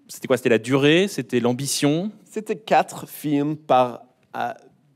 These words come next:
Speaker 2: quatre films dans deux ans, chaque fois. So, huit films, huit, on a tourné huit films en quatre ans.
Speaker 1: Et vous avez,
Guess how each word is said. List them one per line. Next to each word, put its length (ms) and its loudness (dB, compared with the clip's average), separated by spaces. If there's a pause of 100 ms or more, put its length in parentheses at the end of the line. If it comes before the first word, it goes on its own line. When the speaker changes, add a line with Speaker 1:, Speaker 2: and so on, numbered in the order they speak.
(220)
Speaker 2:
quatre 280 -4
films 520 -6
dans 280 -4
deux 440 -4
ans, 240 -6 (600)
chaque 260 -2
fois. 340 -2 (120)
So, 200 -6
huit 280 -6
films, 400 -4 (200)
huit, 400 -2 (320)
on 140 4
a 120 2
tourné 340 4
huit 300 2
films 400 -2 (180)
en 400 0 (200)
quatre 280 -4
ans. 200 -10 (1600)
Speaker 1:
Et 220 4
vous 180 -2
avez, 440 2